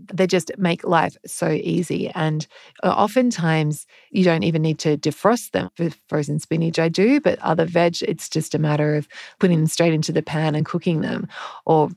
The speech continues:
roasting them or whatever. So exploring frozen veg is a really fun thing to do. Nutrition-wise, they're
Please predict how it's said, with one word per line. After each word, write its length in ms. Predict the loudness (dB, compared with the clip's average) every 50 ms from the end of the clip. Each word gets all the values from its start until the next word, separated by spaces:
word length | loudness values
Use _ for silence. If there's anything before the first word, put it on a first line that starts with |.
| -4 0
roasting 380 | 0 2 2 0 -2 -4 -2
them 240 | -2 -2 -2 -2 -2
or 140 | -2 -2 -2
whatever. 560 | -2 0 2 2 2 2 2 0 -2 -6 -6
So 320 | -10 -8 -4 -2 -2 -2 -2 -6 -10 -18 -18 -10 -4
exploring 680 | -4 -2 -2 -4 -4 0 2 4 4 6 4 4 2 2
frozen 420 | 2 2 2 2 2 0 -2 -2
veg 400 | 0 0 2 4 4 2 2 0
is 220 | -4 -6 -6 -4 -4
a 60 | -4
really 460 | -2 -2 -2 0 0 -2 -2 -4 -6
fun 280 | -10 -10 -8 -8 -6 -6
thing 220 | -6 -6 -6 -6
to 100 | -6 -6
do. 400 | -8 -8 -6 -4 -2 0 0 0 -2 -6 -16 -16 -16 -18 -8 -2
Nutrition-wise, 920 | 0 0 2 2 2 2 4 4 6 6 6 6 6 4 4 2 2 0 0
they're 260 | 0 2 2 2 2